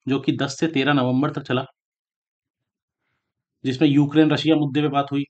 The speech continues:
एनर्जी क्राइसिस पे बात हुई, फूड क्राइसिस पे बात हुई, साथ ही बात हुई यूएस चाइना और जो ताइवान का रिलेशन अभी चल रहे हैं उसको लेके, साउथ चाइना सी का जो मैटर है उसको लेके बात हुई, म्यांमार क्राइसिस जो कि काफ़ी इंपॉर्टेंट है आसियान के लिए, क्योंकि म्यांमार आसियान का एक सदस्य देश है,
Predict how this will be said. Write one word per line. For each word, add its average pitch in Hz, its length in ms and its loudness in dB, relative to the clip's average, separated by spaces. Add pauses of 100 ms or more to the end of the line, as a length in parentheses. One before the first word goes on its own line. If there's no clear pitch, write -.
एनर्जी 139 340 -2
क्राइसिस 135 400 -4
पे 143 80 -6
बात 135 220 -2
हुई, 135 140 -4 (120)
फूड 156 200 4
क्राइसिस 139 340 -4
पे 151 80 -4
बात 135 240 -4
हुई, 139 160 -2
साथ 135 260 -4
ही 165 60 2
बात 139 220 0
हुई 151 100 0
यूएस 143 360 -2
चाइना 135 400 -2
और 120 140 -4
जो 135 100 -8
ताइवान 127 340 0
का 135 100 -4
रिलेशन 123 300 -4
अभी 131 160 -6
चल 123 200 -2
रहे 123 100 -2
हैं 123 80 -4
उसको 123 180 -8
लेके, 123 320 -6 (580)
साउथ 143 280 0
चाइना 139 240 2
सी 135 160 -4
का 139 100 -2
जो 135 100 0
मैटर 127 280 -2
है 131 80 -4
उसको 131 220 -6
लेके 131 180 -4
बात 123 180 -4
हुई, 120 120 -4 (320)
म्यांमार 135 400 2
क्राइसिस 131 380 -2
जो 127 120 -2
कि 139 140 -8
काफ़ी 123 220 2
इंपॉर्टेंट 139 440 0
है 123 60 2
आसियान 127 300 -4
के 127 80 -2
लिए, 117 180 -2 (180)
क्योंकि 120 220 -2
म्यांमार 127 340 0
आसियान 131 420 0 (640)
का 131 100 0
एक 127 80 -2
सदस्य 127 340 -2
देश 123 240 -2
है, 123 60 -8